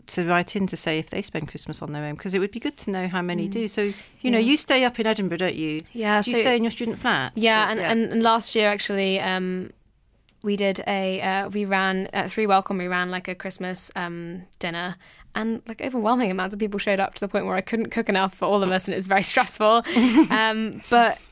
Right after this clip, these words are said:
Speaker 2: it was really nice to have that, and I'd never
Speaker 1: Mm.
Speaker 2: had that before, that, like, positive, nice Christmas thing.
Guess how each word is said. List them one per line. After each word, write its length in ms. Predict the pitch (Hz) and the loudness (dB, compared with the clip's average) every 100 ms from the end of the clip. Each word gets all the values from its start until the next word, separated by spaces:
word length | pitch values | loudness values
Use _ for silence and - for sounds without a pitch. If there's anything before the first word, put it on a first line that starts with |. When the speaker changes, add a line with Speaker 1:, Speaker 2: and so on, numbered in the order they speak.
| - | 0
Speaker 2:
it 100 | 262 | 2
was 140 | 285 | 6
really 200 | 311 330 | 8 8
nice 320 | 311 320 302 - | 8 8 6 2
to 100 | 247 | 2
have 240 | 254 254 | 2 2
that, 260 | 196 190 196 | 2 2 0
and 120 | 202 | 0
I'd 120 | 214 208 | 0 2
never 280 | 214 208 | 2 2
Speaker 1:
Mm. 60 | 208 190 | 0 0
Speaker 2:
had 280 | 202 196 - - _ _ _ | 0 0 -2 -6 _ _ _
that 280 | 196 180 - - - | -2 0 -4 -10 -10
before, 420 | 190 185 180 185 | -8 -4 -6 -2
that, 240 | 185 - _ - | -2 -4 _ -8
like, 220 | 202 - | -6 -6
positive, 600 | - 190 185 - 185 185 | -8 -8 -8 -10 -10 -12
nice 240 | - 185 185 | -12 -8 -10
Christmas 340 | - 190 190 | -10 -10 -8
thing. 320 | - 147 175 | -8 -8 -8